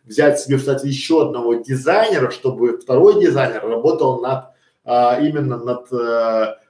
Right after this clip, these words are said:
проектами, которые у нас в клубе сто по сто, да, чтобы он делал там обложки нам интересные, там, шапки интересные там, да, пробовали, тестировали, чтобы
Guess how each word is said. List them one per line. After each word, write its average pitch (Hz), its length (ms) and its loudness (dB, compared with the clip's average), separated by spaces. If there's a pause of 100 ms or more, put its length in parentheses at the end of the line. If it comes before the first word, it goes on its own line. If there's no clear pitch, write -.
(180)
проектами, 135 480 0
которые 123 260 -4
у 127 40 -2
нас - 160 -2
в - 160 -20
клубе 143 260 0
сто - 200 -6
по 113 160 -6
сто, - 500 -12
да, 139 220 -4
чтобы 123 240 -4
он 127 60 -2
делал 113 280 2
там 107 120 -8
обложки 190 460 4
нам 143 240 -6
интересные, 131 540 -8
там, 110 280 -12 (300)
шапки 175 500 2
интересные 139 600 -2
там, 113 240 -10
да, 139 340 -4 (180)
пробовали, 147 540 2
тестировали, 147 560 -2
чтобы - 480 -4